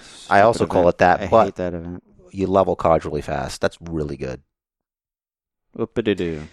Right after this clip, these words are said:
Speaker 2: Yeah, I'm not wasting any more time on that. Talk about that. All right, uh, yeah. So, uh, that's all I had, really, about that. I guess the women's championship's in a holding pattern until, uh, Kairi Sane's one hundred percent.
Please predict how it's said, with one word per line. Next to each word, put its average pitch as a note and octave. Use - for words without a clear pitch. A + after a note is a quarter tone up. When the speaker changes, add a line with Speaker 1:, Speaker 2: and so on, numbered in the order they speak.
Speaker 2:
Yeah, E2
I'm F2+
not E2
wasting D#2
any D2
more C#2
time C#2
on C2+
that. C2
Talk C#2+
about C2+
that. C#2+
All C3+
right, G#2+
uh, C3+
yeah. A#3
So, D3
uh, E3
that's C#3+
all C3
I C3
had, G2
really, G2+
about F#2+
that. G#2
I G#2+
guess G#2
the G#2+
women's G#2
championship's G2+
in F#2+
a F2+
holding G#2
pattern G2+
until, F2+
uh, F2
Kairi F#2
Sane's F#2
one F#2
hundred F#2+
percent. -